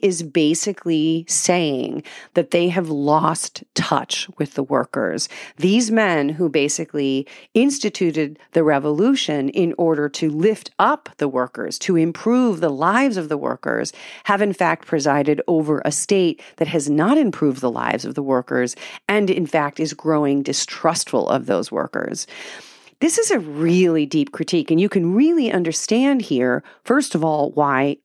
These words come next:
Kollontai got into so much trouble writing it, but also why it was published abroad, as I mentioned in an earlier episode, as a critique of the Bolsheviks, and why anarchists today really look at this text and say,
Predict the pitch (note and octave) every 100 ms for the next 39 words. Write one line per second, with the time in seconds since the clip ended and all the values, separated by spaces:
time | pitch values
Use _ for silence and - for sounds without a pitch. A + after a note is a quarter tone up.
0 | - E3 C#3+ D3 C3 C#3 C#3 C#3+ C3 C3
1 | - - D#3+ B2 - - - C4+ B3 G#2+
2 | C3 G3+ C4+ C3 A#2+ - - - - -
3 | _ G3 A#3+ - B3+ F4 - G3+ F3 D#3+
4 | E3 D#3+ D3+ F3+ - E3+ - - D#3 D#3
5 | - C#3+ F#3 G#3+ D#3+ C#3+ D#3 D#3 D3+ E3+
6 | E3 D3+ C#3+ C#3 - D#3 D3 C3+ - B3
7 | C4 - D3 C#3 C3+ - - - _ G#3
8 | A3 B3+ - - G3+ G#3 - A3 - -
9 | D#3+ - - E3 F3 F3 F3+ A#3+ - -
10 | - - - G3 F#3 D#3 F3 A3 G3+ E3+
11 | F3+ G#3 - C#3+ - - D3+ C#3+ C#3 D#3+
12 | D3 C#3+ G#3+ C4 - B2+ - - B2+ B2+
13 | - - D3 - C#3 C3